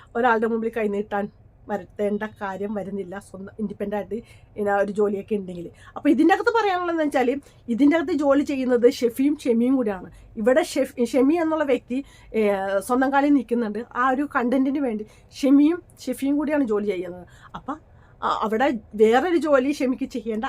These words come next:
ആവശ്യം വരുന്നില്ല. അതും കൂടി നിങ്ങൾ മനസ്സിലാക്കുക. അപ്പം ന-, കാണുന്ന നമ്മളിൽ അവരൊരു, എന്നാ, സന്തോഷകരമായിട്ടുള്ള ഒരു മൊമെന്റോ അല്ലെങ്കിൽ അതിൻ്റെ അകത്ത് ഇങ്ങനെ ഈ പറഞ്ഞ പോലെ കുത്തു, ഉന-,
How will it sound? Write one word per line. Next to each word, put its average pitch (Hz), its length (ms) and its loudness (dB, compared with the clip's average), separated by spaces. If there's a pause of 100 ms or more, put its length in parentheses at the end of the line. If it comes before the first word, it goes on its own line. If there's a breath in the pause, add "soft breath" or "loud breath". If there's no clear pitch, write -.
ആവശ്യം 220 320 -4
വരുന്നില്ല. 185 360 -10 (360 loud breath)
അതും 202 260 -2
കൂടി 247 180 2
നിങ്ങൾ 233 280 0
മനസ്സിലാക്കുക. 185 480 -10
അപ്പം 226 220 -8
ന-, 208 100 -4 (100)
കാണുന്ന 269 340 0
നമ്മളിൽ 269 520 2 (460 loud breath)
അവരൊരു, 311 460 6 (300 soft breath)
എന്നാ, 254 240 2
സന്തോഷകരമായിട്ടുള്ള 254 1080 0
ഒരു 240 180 0
മൊമെന്റോ 220 380 0 (300 loud breath)
അല്ലെങ്കിൽ 233 360 2 (200)
അതിൻ്റെ 220 220 -2
അകത്ത് 214 240 -4
ഇങ്ങനെ 226 220 -2
ഈ 233 140 -4
പറഞ്ഞ 220 180 -4
പോലെ 208 300 -6
കുത്തു, 233 400 -8 (180)
ഉന-, 220 220 -6